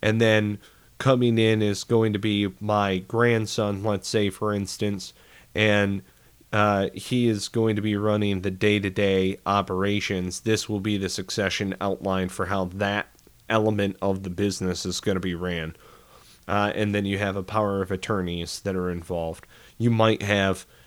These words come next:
uh, financial advisors who are saying, "We need to broaden your area,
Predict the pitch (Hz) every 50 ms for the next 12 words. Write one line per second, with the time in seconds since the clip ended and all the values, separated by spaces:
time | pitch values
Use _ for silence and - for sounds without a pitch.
0 | - - - 92 95 95 92 92 - - - - 107 101 104 107 107 107 - -
1 | 104 101 98 90 95 107 98 98 98 95 - 104 98 92 87 - - 104 98 92
2 | - - 110 104 98 98 95 90 95 113 117 113 110 110 107 104 98 - - 113
3 | 101 95 92 92 - - - - - - - _ - 104 110 110 110 107 104 104
4 | 104 101 104 104 101 101 98 95 98 110 107 104 73 - - 101 101 101 101 98
5 | 98 98 98 98 95 92 101